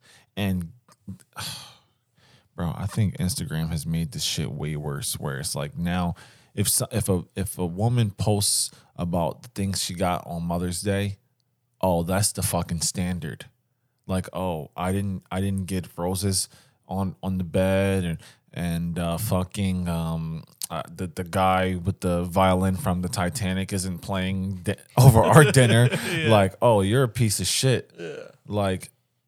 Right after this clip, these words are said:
Speaker 1: most men cannot show up the way that these women are expecting them to.
Speaker 2: Mm-hmm.
Speaker 1: And let me not say cannot.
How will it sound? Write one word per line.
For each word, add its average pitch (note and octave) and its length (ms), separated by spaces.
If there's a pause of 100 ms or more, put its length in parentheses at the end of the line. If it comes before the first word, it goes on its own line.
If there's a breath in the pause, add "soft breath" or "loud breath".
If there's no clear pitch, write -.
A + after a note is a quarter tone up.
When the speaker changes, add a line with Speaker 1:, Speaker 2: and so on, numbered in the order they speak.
(180)
Speaker 1:
most C3 720
men D3+ 580
cannot C3 800
show C3+ 380
up D#3 380
the G2+ 160
way G2+ 300
that F2+ 320
these G2 220
women F#2 300
are E2+ 160
expecting A2 600
them D2+ 180
to. - 120
Speaker 2:
Mm-hmm. C3+ 420 (200 loud breath)
Speaker 1:
And A2+ 120
let G3 100
me F#3 80
not C#3 140
say G2 260
cannot. D#2 500